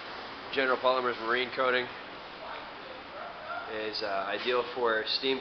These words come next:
cleaning, cementitious, uh, pretty much any,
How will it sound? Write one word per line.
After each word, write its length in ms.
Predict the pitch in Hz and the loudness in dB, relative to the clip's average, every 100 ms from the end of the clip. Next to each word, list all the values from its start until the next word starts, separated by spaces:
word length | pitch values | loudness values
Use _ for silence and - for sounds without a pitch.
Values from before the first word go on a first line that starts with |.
| - | 0
cleaning, 360 | 143 139 143 143 - - - - - - - - - - - - - - - - | 0 2 2 -2 -10 -14 -14 -14 -14 -14 -14 -14 -14 -14 -14 -14 -14 -14 -6 -2
cementitious, 920 | 131 117 135 123 131 123 - - - - - - - - | 0 0 0 0 0 2 2 2 0 -2 -8 -12 -12 -4
uh, 200 | 101 95 - | -2 0 0
pretty 140 | 143 | 2
much 200 | 135 113 | 2 2
any, 260 | 117 113 | 2 0